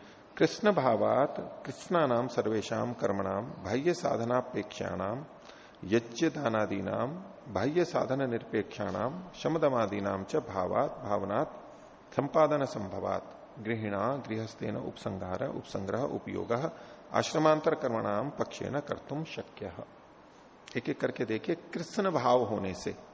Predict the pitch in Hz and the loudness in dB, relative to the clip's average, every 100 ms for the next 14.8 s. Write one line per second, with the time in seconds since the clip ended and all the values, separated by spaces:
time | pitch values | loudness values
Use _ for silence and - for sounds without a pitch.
0 | - - - - - - - - 143 160 | -20 -20 -20 -20 -20 -20 -8 -2 0 4
1 | 160 160 160 147 180 151 131 135 143 127 | 4 4 0 -2 -2 0 4 4 4 0
2 | 135 156 123 - 127 131 131 139 123 131 | -2 -2 -2 -2 -2 0 -2 0 0 2
3 | 165 - 131 120 - 123 98 98 98 98 | 0 0 -2 -2 -2 0 0 0 -2 -2
4 | - - - - - 180 - 175 131 104 | -10 -18 -12 -6 0 0 4 2 4 0
5 | 95 98 - - 147 - 160 160 175 180 | -2 -10 -14 -12 -10 -6 -4 -4 -4 -4
6 | 143 113 90 - - - - - 151 - | -2 -4 -4 -8 -20 -20 -20 -6 -4 -2
7 | 165 135 - 107 92 95 - - 110 104 | -2 -2 -2 -2 -2 -4 -6 -2 0 2
8 | 104 123 - 104 101 95 - - - - | 2 0 0 0 0 0 -2 -6 -14 -20
9 | - - - - - - 127 - 160 175 | -20 -20 -20 -20 -18 -2 2 4 4 6
10 | 175 170 175 147 175 185 190 - - 139 | 4 4 2 2 2 0 -4 -10 0 2
11 | 143 117 117 - 98 104 - - - - | 2 0 -2 -6 -10 -12 -16 -20 -20 -20
12 | - - - - 120 120 120 - 117 131 | -20 -14 -10 -4 -2 2 2 4 4 6
13 | 135 151 127 110 120 160 214 202 147 139 | 6 4 4 4 4 6 2 4 4 4
14 | 175 180 - 135 - 120 101 101 | 2 2 4 2 2 -2 -2 -2